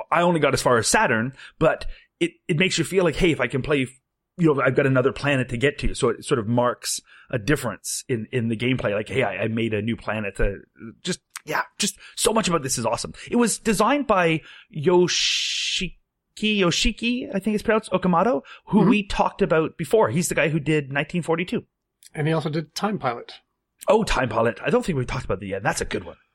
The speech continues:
Speaker 2: No, we haven't.
Speaker 1: Yes, we
Speaker 2: Um,
Speaker 1: will.
Speaker 2: we will. And yeah, as I was playing this, I thought, I found myself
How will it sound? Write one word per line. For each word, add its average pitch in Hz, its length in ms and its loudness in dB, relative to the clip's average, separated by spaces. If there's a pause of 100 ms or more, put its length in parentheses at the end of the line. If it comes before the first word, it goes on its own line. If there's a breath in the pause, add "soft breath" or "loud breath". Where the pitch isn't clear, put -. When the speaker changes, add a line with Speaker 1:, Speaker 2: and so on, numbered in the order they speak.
Speaker 2:
No, 190 160 10
we 180 120 6
haven't. 139 400 -2 (120)
Speaker 1:
Yes, 139 180 4
we - 100 6
Speaker 2:
Um, 135 60 4
Speaker 1:
will. 131 200 -2 (480)
Speaker 2:
we 180 120 6
will. 147 200 2 (260 loud breath)
And 185 260 4
yeah, 180 200 4
as 170 120 2
I 220 60 6
was 233 120 4
playing 233 240 4
this, 160 140 0
I 170 80 0
thought, 180 400 -2
I 165 140 0 (260)
found 220 220 0
myself 202 360 2